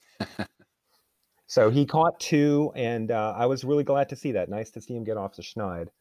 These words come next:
Speaker 1: Uh, it was pointed out to me, and I didn't actually go back and check the play, that Dobbins and Edwards were on the, on the field in a quote-unquote pony backfield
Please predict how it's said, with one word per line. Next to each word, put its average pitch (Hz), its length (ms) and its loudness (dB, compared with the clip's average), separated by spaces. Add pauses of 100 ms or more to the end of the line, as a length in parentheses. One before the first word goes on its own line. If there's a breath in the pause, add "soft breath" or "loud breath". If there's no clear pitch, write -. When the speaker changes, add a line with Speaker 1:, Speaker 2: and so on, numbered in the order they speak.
(600)
Speaker 1:
Uh, 151 140 0
it 185 60 4
was 180 180 4
pointed 220 400 2
out 165 200 6
to 131 80 -2
me, 135 240 2
and 107 80 4
I 107 60 4
didn't 143 240 0
actually 127 340 0
go 113 160 4
back 110 240 4
and 98 80 -6
check - 280 0
the 98 80 0
play, 117 240 4
that 98 180 0
Dobbins 131 380 2
and 117 80 2
Edwards 113 320 0
were 101 120 0
on 120 300 0
the, 104 200 2 (220)
on 120 220 4
the 127 80 2
field 110 460 2
in 104 180 -4
a 98 80 0
quote-unquote 143 540 0
pony 131 240 0
backfield 104 640 2